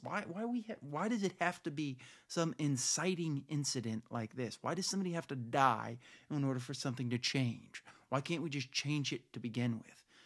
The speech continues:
Now, I'm just asking questions here. I'm not, you know, getting mad at anything, but I'm, I'm just kind of asking that question. It's like, why did it take a man getting, g-, getting killed in,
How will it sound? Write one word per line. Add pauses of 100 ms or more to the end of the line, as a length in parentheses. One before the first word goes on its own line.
(160)
Now,
I'm
just
asking
questions
here.
I'm
not,
you
know, (1300)
getting
mad
at
anything,
but
I'm,
I'm
just
kind
of
asking
that
question.
It's
like,
why
did
it (100)
take (1500)
a
man
getting, (380)
g-, (180)
getting
killed
in,